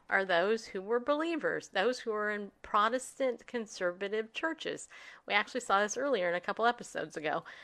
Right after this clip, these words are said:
where I pointed that out. I mean, he specifically targeted the moderate churches like the Presbyter-,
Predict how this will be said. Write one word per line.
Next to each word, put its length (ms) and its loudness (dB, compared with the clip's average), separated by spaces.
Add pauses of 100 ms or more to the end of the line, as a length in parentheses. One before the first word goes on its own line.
(180)
where 140 6
I 80 8
pointed 400 0
that 180 4
out. 240 6
I 40 -8
mean, 100 -8
he 120 -4
specifically 840 -2
targeted 680 0
the 100 0
moderate 600 4
churches 640 -2
like 160 -2
the 60 -20
Presbyter-, 520 -2